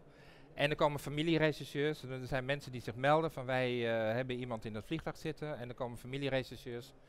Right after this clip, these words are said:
en die nemen D N A af via het wanglijnvlies van die slachtoffer-, van de, van de families. En de families, <coughs> die geven ook aan wat de relatie is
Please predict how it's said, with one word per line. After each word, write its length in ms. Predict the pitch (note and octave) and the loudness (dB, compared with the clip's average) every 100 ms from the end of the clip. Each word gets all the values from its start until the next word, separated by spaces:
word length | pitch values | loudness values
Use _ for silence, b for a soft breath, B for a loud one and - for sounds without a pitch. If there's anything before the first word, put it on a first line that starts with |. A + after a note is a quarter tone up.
| B B B | B B B
en 100 | A#2+ | -6
die 80 | A#2+ | -2
nemen 260 | A#2+ A2+ | 0 0
D 40 | A#2 | 2
N 200 | A#2 A2+ | 2 4
A 260 | A#2 A2+ | 4 4
af 120 | A#2 | 2
via 180 | - A#2+ | 0 -4
het 100 | A2+ | -2
wanglijnvlies 840 | A2 A#2 - A#2 G#2+ - G#2+ - - - - | -2 -4 -2 -2 -2 -6 -8 -8 -18 -20 -18
van 180 | - G#2 | -10 -6
die 100 | G#2 | -6
slachtoffer-, 520 | - C3+ - G#2+ G#2+ | -2 -2 -2 -8 -6
van 140 | - A#2 | -4 0
de, 200 | A2+ A2 | 0 0
van 160 | - | -2
de 60 | G#2 | -6
families. 500 | B2 B2+ G#2+ F#2 - B B B B B B B B B B B | -4 -2 -2 -4 -10 B B B B B B B B B B B
En 140 | C#3 C#3+ | 2 2
de 80 | |
families, 540 | D3 D#3 E3 E3 - - - - - - - - - - - | 2 4 6 6 4 -6 -16 -20 -20 -20 -20 -20 -20 -20 8
<coughs> 1040 | - - - - - - - - - - | 10 10 8 6 4 2 -6 -18 -18 -2
die 100 | B2+ | 6
geven 260 | E3+ D3+ D3+ | 8 8 8
ook 180 | D3+ D3 | 8 8
aan 220 | C3 C3 | 8 8
wat 180 | C3 C3+ | 4 6
de 60 | |
relatie 540 | C3 C3 D3 D3+ - A2+ | 4 8 10 8 4 0
is 320 | A#2 - | 0 -4